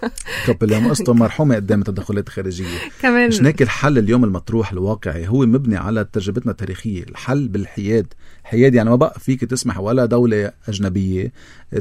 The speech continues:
Speaker 2: تملي على مجموعة من هاللبنانيين تتنفذ أجنداتها.
Speaker 1: أنا عم بذكره مش
Speaker 2: مم.
Speaker 1: تقول إنه بس يمكن بوقت الحق
Speaker 2: أي.
Speaker 1: أنا بس تقول إنه ولا مرة بيقدر الخارج يمعن بالتدخل لو ما في ناس من جوا تساعد
Speaker 2: طبعًا.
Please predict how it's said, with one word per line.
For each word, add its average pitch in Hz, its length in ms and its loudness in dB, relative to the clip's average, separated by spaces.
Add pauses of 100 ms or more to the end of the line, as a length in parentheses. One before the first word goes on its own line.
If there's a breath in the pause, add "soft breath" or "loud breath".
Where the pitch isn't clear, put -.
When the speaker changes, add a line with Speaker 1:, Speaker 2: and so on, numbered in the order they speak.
Speaker 2:
تملي 156 320 4
على 117 260 2
مجموعة 120 460 4
من 117 140 2
هاللبنانيين 110 680 0
تتنفذ 123 460 -4
أجنداتها. 127 640 -2
Speaker 1:
أنا 202 140 -6
عم 180 160 -6
بذكره 196 360 -12
مش 190 260 -10
Speaker 2:
مم. 196 80 -6
Speaker 1:
تقول 185 220 -10
إنه 160 280 -10
بس 156 200 -12 (180)
يمكن 151 460 -6
بوقت 151 400 -4
الحق - 280 -10
Speaker 2:
أي. 165 60 -4
Speaker 1:
أنا 170 160 -4 (100)
بس 170 80 -10
تقول 190 280 -6
إنه 196 220 -6
ولا 233 280 -6
مرة 220 420 -6 (180)
بيقدر 190 320 -8
الخارج 180 640 -8
يمعن 208 360 -6
بالتدخل 180 600 -12
لو 185 160 -8
ما 185 120 -8
في 185 180 -14
ناس 185 340 -10
من 175 100 -10
جوا 165 320 -10
تساعد 156 640 -12
Speaker 2:
طبعًا. 95 320 -8